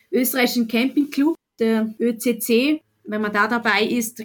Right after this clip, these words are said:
hat man halt dann auch gleich diese Campingkarte international und die Haftpflichtversicherung gratis dabei oder man kriegt dann dieses Fachmagazin nach Hause geschickt.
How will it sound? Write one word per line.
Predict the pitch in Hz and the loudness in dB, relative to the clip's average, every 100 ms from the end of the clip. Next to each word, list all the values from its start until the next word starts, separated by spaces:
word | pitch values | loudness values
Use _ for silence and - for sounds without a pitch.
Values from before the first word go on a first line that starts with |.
| 185 | -8
hat | 185 - | -8 -4
man | 175 | -4
halt | 170 170 | -4 -4
dann | 175 170 | -6 -4
auch | 165 - - | -6 -10 -6
gleich | 185 175 | -4 -2
diese | 202 196 | -4 -6
Campingkarte | - 202 202 220 214 196 196 196 208 | -2 -2 2 0 2 0 0 0 -6
international | 196 202 196 190 202 180 185 180 175 | -4 -2 -2 -2 -2 0 0 0 -2
und | 170 - - - - | -6 -10 -20 -20 -12
die | 170 | -6
Haftpflichtversicherung | 175 190 - 202 196 196 196 208 190 202 196 | -4 -4 -4 -6 -4 -6 -6 -6 -6 -6 -4
gratis | 196 175 190 196 | -2 -4 -4 -6
dabei | 196 190 170 165 175 175 | -6 -4 -2 0 0 -2
oder | 165 165 | -4 -4
man | 165 160 185 | -6 -6 -10
kriegt | - 190 - | -10 -10 -8
dann | 170 | -8
dieses | 185 180 - | -8 -14 -8
Fachmagazin | 175 170 208 190 190 190 196 196 190 190 - | -6 -4 -4 -2 -2 -4 0 2 2 0 -4
nach | 190 180 | -10 -4
Hause | 180 180 190 185 - | -4 -2 -4 -4 -8
geschickt. | 196 - 196 - - - | -8 -6 -8 -10 -16 -16